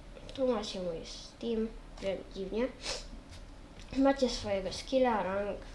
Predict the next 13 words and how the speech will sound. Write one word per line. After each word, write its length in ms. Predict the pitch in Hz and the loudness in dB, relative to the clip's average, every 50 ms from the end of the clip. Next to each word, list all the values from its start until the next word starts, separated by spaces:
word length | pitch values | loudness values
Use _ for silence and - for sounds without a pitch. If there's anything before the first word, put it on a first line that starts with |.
| - - - - - - - - - - - - - | -12 -12 -12 -14 -14 -14 -14 -14 -14 -12 -12 -8 -4
ranking. 640 | 196 190 190 190 190 - - 196 190 190 185 185 180 - 190 - - - - - - - - - - - - - - - - - - - - - - - - - - - - - - - - | -4 -4 -2 -4 -6 -6 -8 -6 -6 -4 -4 -4 -6 -6 -8 -8 -12 -16 -16 -16 -16 -16 -14 -14 -14 -14 -14 -14 -14 -14 -14 -14 -14 -14 -16 -16 -16 -16 -14 -14 -14 -14 -14 -14 -14 -14 -14
Tutaj 220 | - - - 226 214 | -14 -8 -4 -4 -2
na 160 | 208 208 202 | -2 -4 -6
przykład 420 | 202 - - - - - - - 202 196 | -8 -8 -12 -12 -12 -12 -10 -6 -6 -4
macie, 500 | 196 190 - - - 190 190 185 185 180 - - - - - - - - - | -4 -4 -6 -8 -8 -8 -6 -6 -6 -6 -6 -8 -8 -10 -12 -12 -12 -12 -10
no 100 | - 196 190 190 190 | -8 -6 -6 -6 -6
nie, 240 | 202 - - - 226 | -6 -6 -6 -6 -6
jakieś 260 | 254 247 269 233 - | -2 -2 -2 -2 0
takie 340 | - 262 262 262 - 226 208 | -2 -4 -4 -2 -2 -4 -4
rzeczy, 360 | - 226 247 269 - - 202 - - - | 0 0 0 0 0 -4 -8 -8 -8 -8
kurde. 240 | 208 220 - - 185 - - - - - - - - - - - - - - - - - - - - - - - - - - - - - - - | -8 -6 -6 -6 -6 -6 -8 -12 -14 -14 -16 -16 -14 -14 -14 -12 -12 -14 -14 -16 -16 -16 -16 -16 -16 -16 -18 -18 -18 -16 -14 -14 -14 -12 -6 -4
Ojej. 340 | 208 196 196 208 240 262 269 - - - - - - - - - - | -2 -2 0 0 0 -2 -2 -8 -12 -14 -16 -16 -16 -18 -16 -14 -10
Eee, 840 | - - 214 208 202 202 202 196 196 196 196 196 196 190 190 190 196 | -8 -8 -8 -6 -4 -4 -4 -4 -4 -4 -4 -4 -4 -6 -6 -8 -10